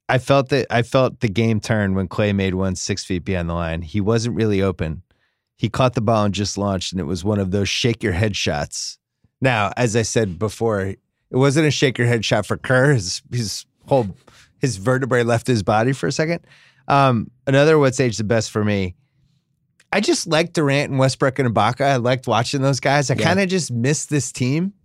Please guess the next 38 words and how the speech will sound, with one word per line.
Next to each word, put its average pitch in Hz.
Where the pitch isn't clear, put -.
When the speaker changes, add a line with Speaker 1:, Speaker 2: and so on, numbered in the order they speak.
Speaker 1:
And 143
it 139
made 160
me 165
think, 170
like, 127
I 156
c-, -
part 208
of 302
me 220
wishes 147
Durant 123
never 113
left. 98
It 151
would 190
have 233
been 254
fun 180
to 156
just 123
keep 123
watching 113
these 101
guys, 80
you 110
know, 95
and 98
how 123
many 139
years 117
do 107
we 101
have 85
them? 73
Five, 107
six? -